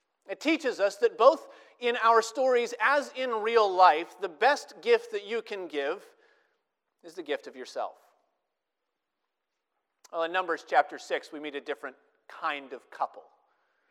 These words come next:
We meet the Lord and his bride, the covenant God and his chosen church. And between this couple, we encounter a people on the one hand who are willing to endure sacrifice,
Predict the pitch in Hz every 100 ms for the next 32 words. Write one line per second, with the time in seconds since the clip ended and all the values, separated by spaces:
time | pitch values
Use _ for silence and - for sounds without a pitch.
0 | _ _ _ _ _ _ 160 160 170 170
1 | 160 196 175 139 131 127 139 - 135 131
2 | 107 95 _ _ _ _ _ _ _ _
3 | _ _ 147 - 233 208 202 175 147 175
4 | 160 143 139 143 165 160 - _ _ _
5 | _ - 220 220 226 190 175 - - 190
6 | 143 - 202 190 175 196 - 269 269 247
7 | 190 220 220 - - 220 202 190 180 208
8 | 196 190 220 240 240 202 180 - 294 294
9 | 240 208 196 185 208 220 202 220 208 202
10 | - - _ 214 202 185 233 302 302 277
11 | 247 247 233 202 202 196 - 170 160 156
12 | - 123 123 - - _